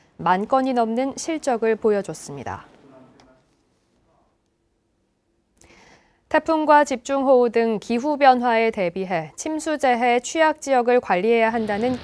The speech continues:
연구 결과가 나왔습니다. 제주연구원은 침수재해에 취약한 곳은 도시화로 인구 증가율이 높다며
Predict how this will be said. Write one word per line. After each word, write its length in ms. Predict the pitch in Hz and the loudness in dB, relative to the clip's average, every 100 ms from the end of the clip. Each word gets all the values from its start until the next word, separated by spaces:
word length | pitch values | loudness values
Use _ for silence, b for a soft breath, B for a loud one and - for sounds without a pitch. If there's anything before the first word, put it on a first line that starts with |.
| - - | -10 -4
연구 380 | 175 214 247 | -2 0 0
결과가 480 | 240 214 202 196 226 | 2 0 0 0 0
나왔습니다. 640 | 208 170 175 - 160 147 110 B B B B B - | 0 -4 -6 -10 -10 -8 -10 B B B B B -2
제주연구원은 840 | 233 233 247 214 220 226 208 220 170 - - | 2 4 4 4 4 2 2 0 -4 -10 -16
침수재해에 680 | - 311 302 311 285 262 254 | -6 -4 -2 2 4 4 4
취약한 500 | 247 302 269 262 247 | 2 2 2 2 -2
곳은 300 | 226 185 190 170 - | -2 -4 -6 -8 -4
도시화로 560 | 202 254 247 233 220 | -2 0 0 2 0
인구 440 | 208 190 208 226 247 | 0 -2 -2 -2 -2
증가율이 680 | - 214 233 240 226 220 220 | -2 -2 2 4 4 0 -2
높다며 580 | 170 - 208 180 175 | -6 -6 -6 -4 -6